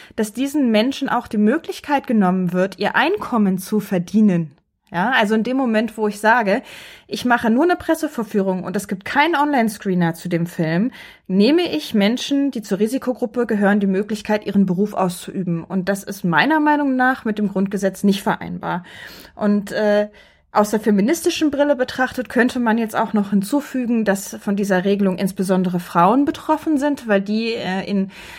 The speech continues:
heterosexuellen Partnerinnenschaften, ähm, wie wir, ähm, wie wir gesehen haben in dieser Krise, eben die Care-Arbeit viel stärker übernehmen als ihre Partner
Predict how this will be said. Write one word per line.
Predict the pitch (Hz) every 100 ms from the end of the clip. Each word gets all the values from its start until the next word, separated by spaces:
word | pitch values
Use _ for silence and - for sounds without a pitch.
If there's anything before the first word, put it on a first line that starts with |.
| -
heterosexuellen | 254 247 247 262 - - 208 196
Partnerinnenschaften, | 196 226 240 233 214 220 220 - 208 208 - 214 208 208 - - - -
ähm, | 208 190 190 190 196 190 208
wie | 196 202 190 180
wir, | 202 190 185 185 180 175 -
ähm, | 202 185 180 180 180
wie | 185
wir | 185
gesehen | 180 202 247 214
haben | 202 208
in | 196
dieser | 185 202
Krise, | 196 202 196 190
eben | 185 180
die | 180
Care-Arbeit | - 190 202 226 220 202 208 208
viel | - 190
stärker | - 202 214 214
übernehmen | 202 196 185 185 196 196
als | - 190 -
ihre | - 185
Partner | 175 - 160 175 233 269